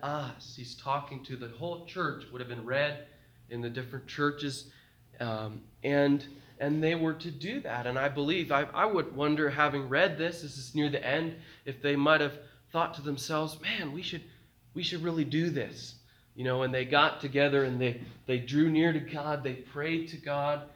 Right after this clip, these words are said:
and they, they remembered the hope that they had. The very next verse says, uh, talks about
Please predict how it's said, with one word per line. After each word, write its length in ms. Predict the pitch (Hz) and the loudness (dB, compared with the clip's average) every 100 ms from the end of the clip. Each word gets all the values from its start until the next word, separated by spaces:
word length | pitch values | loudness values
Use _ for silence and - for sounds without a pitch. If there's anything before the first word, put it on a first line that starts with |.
| - - - | -20 -20 -6
and 280 | 131 135 131 | -2 -2 -2
they, 460 | 139 139 135 131 - - _ - | 0 2 0 -4 -12 -20 _ -10
they 500 | 127 127 123 117 117 - - _ _ _ - - - _ _ - - | -4 -2 -2 -4 -10 -18 -20 _ _ _ -20 -20 -20 _ _ -16 0
remembered 540 | 127 123 156 151 131 | 2 4 2 0 -2
the 60 | 117 | -4
hope 380 | - 143 147 - | -2 -4 -4 -8
that 140 | 127 | -6
they 200 | 135 123 | -2 -2
had. 380 | 131 131 139 147 - - _ - - - - _ _ _ _ - _ _ _ _ - - - _ _ - - - - | 0 0 -2 -6 -16 -20 _ -20 -20 -20 -20 _ _ _ _ -20 _ _ _ _ -20 -20 -20 _ _ -20 -20 -20 -8
The 80 | 110 | 4
very 220 | 120 113 | 6 6
next 300 | 123 131 - | 4 2 -4
verse 500 | 131 123 123 - - - _ - - - - _ - | 0 0 0 -8 -16 -20 _ -20 -20 -20 -20 _ -18
says, 580 | - 123 120 117 117 - 117 | -2 2 2 0 -2 -10 -12
uh, 40 | |
talks 360 | 120 127 120 131 | -6 -6 -4 -4
about 360 | 120 113 113 | 0 0 0